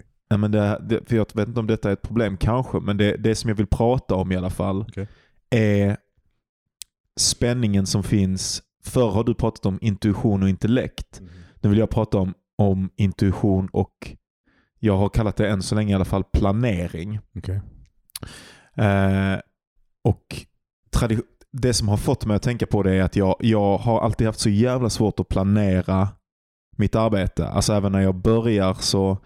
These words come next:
Speaker 1: så gör jag det bara till en viss nivå. Jag vill alltid, jag känner alltid att jag måste lämna mark för lite kaos.
Speaker 2: Mhm.
Speaker 1: Och traditionellt sett när jag har skrivit, och ärligt talat traditionellt sett har jag insett när jag gör allting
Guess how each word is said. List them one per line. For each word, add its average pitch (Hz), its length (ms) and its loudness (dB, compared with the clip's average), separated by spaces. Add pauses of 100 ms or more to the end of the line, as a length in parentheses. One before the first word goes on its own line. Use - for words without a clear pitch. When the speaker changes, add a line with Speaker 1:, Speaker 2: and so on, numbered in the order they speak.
(360)
Speaker 1:
så - 140 0
gör 117 120 4
jag 104 100 2
det 98 60 2
bara 113 160 2
till 104 200 -2
en 98 60 -4
viss 110 300 0
nivå. 104 280 2
Jag 98 80 0
vill 101 120 0
alltid, 117 460 0
jag 104 100 2
känner 113 200 0
alltid 123 200 -2
att - 60 -2
jag 101 100 0
måste 107 500 -2
lämna 101 580 2 (1160)
mark 117 460 0
för - 100 -2
lite 101 180 2
kaos. - 680 -2
Speaker 2:
Mhm. 80 260 -2
Speaker 1:
Och 90 180 -2
traditionellt 107 500 0
sett - 160 -4
när 113 80 0
jag 104 60 0
har 104 60 0
skrivit, 107 440 -2
och - 140 -16
ärligt 120 280 2
talat 120 240 0
traditionellt 107 540 -2
sett 113 160 -2
har 104 100 0
jag 104 80 0
insett 110 320 -4
när 101 80 0
jag 101 100 2
gör 104 220 0
allting 101 720 -2